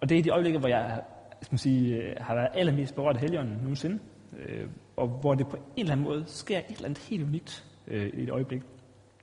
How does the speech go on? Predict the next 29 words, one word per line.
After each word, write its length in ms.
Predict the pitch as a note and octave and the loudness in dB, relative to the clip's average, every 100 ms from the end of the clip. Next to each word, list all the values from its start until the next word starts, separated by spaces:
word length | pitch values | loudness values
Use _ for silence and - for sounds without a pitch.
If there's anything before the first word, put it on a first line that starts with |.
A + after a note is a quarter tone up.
| _ _ _ - - - - - - - | _ _ _ -20 -20 -20 -20 -20 -20 -6
Og 100 | E3 | 2
det 60 | |
er 20 | G3+ | 2
ikke 120 | G#3 | 2
fordi, 300 | D3+ F3 C#3+ - - - - - | 0 2 0 -4 -16 -20 -20 -8
at, 200 | - G2 | 0 2
øh, 380 | G#2 G2+ G2 F#2+ F#2+ A#2+ C#3+ - | 2 2 0 -4 -6 -8 -8 -6
at 120 | G2 | 0
det 80 | A2+ | 0
var 60 | |
sådan 180 | C3 A#2 | 2 0
noget, 260 | G#2 G2 G2 - - - - | 0 -2 -6 -12 -20 -20 -20
skal 140 | - C3 | -6 -4
man 60 | |
sige, 320 | A#2 G#2+ G2+ E2+ | -2 -2 -2 -6
hokus 320 | - G#2 F#2+ | -6 -6 -4
pokus, 280 | - F#3 F3+ - - - | -6 -8 -8 -16 -20 -6
men 140 | D3 | -2
det 80 | D3 | -2
er 40 | - | -4
fordi, 300 | F3+ G#3+ E3 - - - - | -4 -4 -6 -12 -20 -20 -8
at 100 | C3 | -4
det 80 | C3+ | 0
var 60 | C#3+ | 2
noget, 200 | D3 E3+ | 2 0
som 340 | - B2+ A#2+ | -2 -2 0
vi 220 | B2+ B2+ - | 0 0 0
alligevel 280 | C3 D#3+ D#3 | -2 -2 -2
gjorde 280 | - C3 | -4 -6